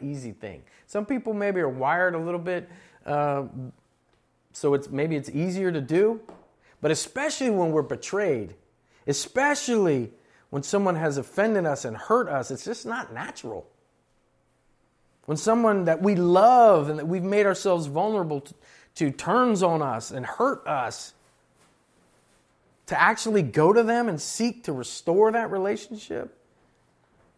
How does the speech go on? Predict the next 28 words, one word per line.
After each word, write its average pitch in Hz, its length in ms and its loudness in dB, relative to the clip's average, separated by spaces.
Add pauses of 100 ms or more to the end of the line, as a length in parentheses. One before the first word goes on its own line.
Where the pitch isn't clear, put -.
(100)
that's - 260 -2
seen 214 360 -2
as 123 120 -4
weak 147 440 0
in 131 180 -10
our 127 120 -6
society, 101 520 -10
right, 127 260 -6
in 127 60 -12
our 113 120 -8
culture. 101 500 -10 (1080)
If 127 100 -4
we 220 140 2
were 214 80 8
watching 202 640 2 (380)
that 175 180 2
sort 190 220 4
of 180 40 2
relationship 180 560 2
on 180 60 -4
the 147 80 -4
Jerry 170 240 -2
Springer 175 300 -6
Show, 185 200 -4
we'd 156 200 -4
be 147 80 -6
like, 135 160 -8
"No, 214 1200 -4